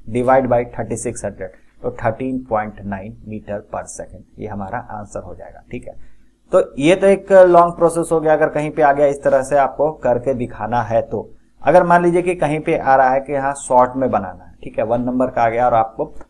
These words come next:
fastly answer बना के देना है, क्योंकि और भी question बनाने हैं और समय कम है, ठीक है। तो जब भी kilometer per hour को, ठीक है, kilometer per hour दिया हुआ है, ओके, डेटा,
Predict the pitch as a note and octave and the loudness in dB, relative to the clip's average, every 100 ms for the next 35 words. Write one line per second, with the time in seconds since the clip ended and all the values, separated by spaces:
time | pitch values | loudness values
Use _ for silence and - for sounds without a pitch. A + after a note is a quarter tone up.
0 | - C3+ C#3+ - D#3+ E3+ D#3 C3 C3 D#3 | -2 4 4 2 0 -2 0 -2 0 0
1 | B2+ B2 B2 B2 A2+ A#2 C3 C#3 C3+ C3+ | 0 0 0 -2 -4 -4 -4 -4 -4 -4
2 | B2 C#3 C#3+ D3+ C3+ C#3+ C3 B2 A#2+ B2 | 4 4 4 0 -2 -2 -2 -2 0 0
3 | C3+ C3+ - B2 A#2+ - F#2+ F2 - C3 | -2 -2 -2 0 -2 -4 -8 -10 -14 -12
4 | - - - - - - E3+ E3+ E3 G#3+ | -10 -12 -16 -18 -20 -4 2 4 4 2
5 | A3 D#3+ F#3 G#3 F3+ E3 F3+ F#3 F3+ D#3 | 2 2 4 4 0 4 6 6 4 4
6 | E3 - B2+ B2+ C#3 - C#3+ G#2 - - | 4 2 2 4 4 2 0 -2 -8 -10
7 | D3+ D3+ F#2+ - - _ C3 C#3+ D3 D3+ | -4 -4 -4 -8 -20 _ -4 -2 0 -2
8 | D3+ D3+ D3 D3 D3+ C#3+ D3 D3 D3 - | 2 6 8 8 6 2 4 4 4 2
9 | - D#3+ _ - B2 C3 C3+ | -2 -10 _ -6 -2 -2 -4